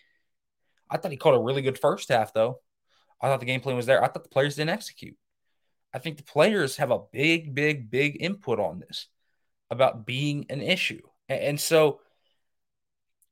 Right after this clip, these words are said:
he's an issue. There's no doubt about it. Is he the main issue? I don't think so. Think the quarterback's a big issue. And because there's, to me, with Frank Cignetti, when I look at how he's calling these plays, man,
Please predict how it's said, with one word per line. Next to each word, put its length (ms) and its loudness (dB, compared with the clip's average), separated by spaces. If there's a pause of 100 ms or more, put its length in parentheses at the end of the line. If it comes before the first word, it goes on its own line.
he's 320 -2
an 80 -4
issue. 420 -4
There's 180 -12
no 120 -2
doubt 240 2
about 320 -6
it. 180 -6 (220)
Is 140 -4
he 100 -8
the 80 -4
main 180 -2
issue? 400 -8 (240)
I 180 6
don't 200 0
think 200 -4
so. 280 -10 (840)
Think 80 -16
the 80 -8
quarterback's 640 2
a 40 -12
big 120 -10
issue. 220 -10
And 220 -4
because 360 -4
there's, 280 -4 (440)
to 80 -10
me, 380 0
with 120 -4
Frank 220 -2
Cignetti, 320 -2
when 100 -2
I 60 2
look 340 -2
at 80 -10
how 340 2
he's 300 -6
calling 340 0
these 120 -6
plays, 400 -4
man, 220 0